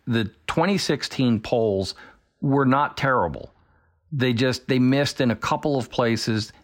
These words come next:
that really, really mattered a lot. And so for everybody who's kind of nervous about what to make of polling, uh, one way or the other,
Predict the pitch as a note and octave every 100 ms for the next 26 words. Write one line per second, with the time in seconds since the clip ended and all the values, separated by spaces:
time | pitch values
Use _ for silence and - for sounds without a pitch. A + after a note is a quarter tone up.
0 | - B2 G#2+ A2 A#2 B2+ B2+ A#2+ A2 A2+
1 | A2 G#2+ G#2 G#2 G2 G2 F#2+ F#2 F#2 E2+
2 | - - - - - A#2+ A2+ A2+ A2+ A2
3 | A2 - C#3+ B2+ B2 B2 - - C3 C3
4 | D3+ D3 C3+ B2+ A#2+ - C3+ A#2 A2 A#2
5 | B2+ B2 - G#2+ A2 G2+ A#2+ A#2+ A#2 A2+
6 | G#2+ - C3+ C#3 A#2+ G#2 G2+ - - -
7 | - A2 G#2 - A2+ B2 C3 B2+ B2 A2
8 | G#2+ B2+ D#3+ G#2 F#2+